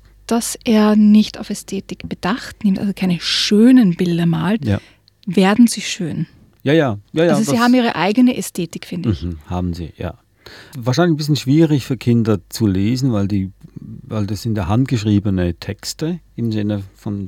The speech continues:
Speaker 2: seiner Handschrift, also
Speaker 1: Ja.
Speaker 2: mal groß, mal klein, mal durcheinander, äh, sicher nicht einfach zu lesen für einen jungen Leser.
Speaker 1: Nein, es ist sicher ein Vorlesebuch.
Speaker 2: Ein Vorlesebuch
Speaker 1: Ja.
Speaker 2: also?
Speaker 1: Ja.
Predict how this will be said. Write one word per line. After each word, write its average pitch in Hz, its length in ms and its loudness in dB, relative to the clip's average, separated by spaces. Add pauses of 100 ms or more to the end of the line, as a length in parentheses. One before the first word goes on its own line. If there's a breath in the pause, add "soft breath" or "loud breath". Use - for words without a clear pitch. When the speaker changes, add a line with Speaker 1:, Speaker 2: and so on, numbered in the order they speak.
Speaker 2:
seiner 98 280 -6
Handschrift, 110 680 -6
also 110 180 -4
Speaker 1:
Ja. - 80 0
Speaker 2:
mal 180 140 -2
groß, 98 400 -2
mal 90 160 -4
klein, 110 460 -4
mal 92 180 -4
durcheinander, 101 720 -6 (540 loud breath)
äh, 95 320 -2 (260)
sicher 113 260 -10
nicht 110 200 -8
einfach 110 280 -8
zu - 140 -4
lesen 123 380 -2
für 85 80 -8
einen 95 180 -6
jungen 92 300 -6
Leser. 87 420 -8 (560 loud breath)
Speaker 1:
Nein, 196 140 2
es 190 100 0
ist - 60 -12
sicher 196 160 -2
ein 180 80 -2
Vorlesebuch. 175 720 -6 (360)
Speaker 2:
Ein 113 160 -4
Vorlesebuch 107 760 0
Speaker 1:
Ja. 87 80 -4
Speaker 2:
also? 85 220 -8
Speaker 1:
Ja. 175 160 0